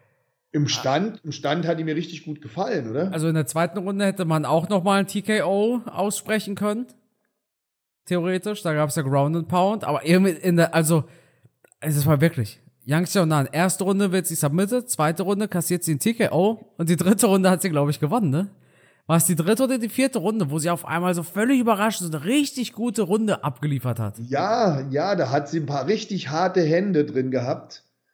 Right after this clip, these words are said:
Speaker 1: wo, wo Weili auch so ein bisschen angeschlagen aussah, ne?
Speaker 2: Ja.
Speaker 1: Wo ich schon dachte, das Ding wird sie doch jetzt nicht noch gewinnen.
Speaker 2: Ja, ja, ja.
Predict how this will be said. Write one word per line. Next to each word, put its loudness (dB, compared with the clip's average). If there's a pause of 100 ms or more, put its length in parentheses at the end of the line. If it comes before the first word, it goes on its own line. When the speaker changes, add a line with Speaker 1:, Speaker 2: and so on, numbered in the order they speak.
(260)
Speaker 1:
wo, 4
wo -6
Weili 0
auch -2
so -6
ein -6
bisschen -8
angeschlagen 0
aussah, -4
ne? -6 (600)
Speaker 2:
Ja. 2
Speaker 1:
Wo 6
ich 4
schon 0
dachte, 0
das -2
Ding 0
wird 2
sie -6
doch 2
jetzt 0
nicht -8
noch -8
gewinnen. -2
Speaker 2:
Ja, 0 (120)
ja, -2
ja. -4